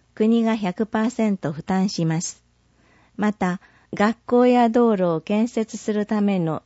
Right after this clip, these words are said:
事業債、三百六十八億円の返済額の約七割、約二百五十七億円は、国から支援措置があります。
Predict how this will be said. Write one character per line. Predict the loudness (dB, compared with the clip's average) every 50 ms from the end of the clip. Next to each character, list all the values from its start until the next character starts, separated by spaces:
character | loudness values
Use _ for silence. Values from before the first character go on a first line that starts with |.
| -10 -8
事 | -4 -2 -2 0
業 | 0 0 2 2 0
債、 | -2 -4 -6 -6 -6 -8 -10 -12 _ _ _ _ _ _
三 | _ -2 0 2 2 2 2
百 | 0 -2 -4 -4
六 | -4 -4 -4 -4 -4 -2
十 | -2 -2 -2 -4
八 | -4 -6 -8 -8 -8 -6 -4 -4
億 | -4 -4 -4 -4 -4
円 | -2 -2 -2 -2 -2
の | -4 -4 -6
返 | -6 -4 -2 -2 -2
済 | -2 -2 -2 -2 -2 -2
額 | -4 -6 -6 -8 -8 -8 -6
の | -6 -6 -8 -12 _ _ _ _ _ _ _ _ -2
約 | -2 -2 0 -2 -4 -4 -2 -2
七 | -2 0 0 0 2 2 2
割、 | 0 0 -2 -4 -6 -8 -10 -12 _ _ _ _ _ _ _ _ _ _ _ _ _
約 | -4 -2 -2 -2 -2 -2 -2 -2 -2 0
二 | 0 2 2
百 | 2 2 2 0 2
五 | 2 4 2
十 | 4 4 2 4 4
七 | 4 4 4 4 4 2 2
億 | 0 0 -2 -2
円 | 0 0 0 0 -2
は、 | -2 -4 -6 -8 _ _ _ _ _ _ _ _
国 | -2 2 4 4 4 4
か | 2 2 0 2
ら | 0 0 -2 _ -8
支 | -10 -8 -4 -2 0 2
援 | 4 4 2
措 | 2 2 0
置 | 0 0 0 -2 -2
が | -2 -4
あ | -4 -2
り | -2 -2
ま | -2 -2 -4 -6
す。 | -8 -12 -18 -20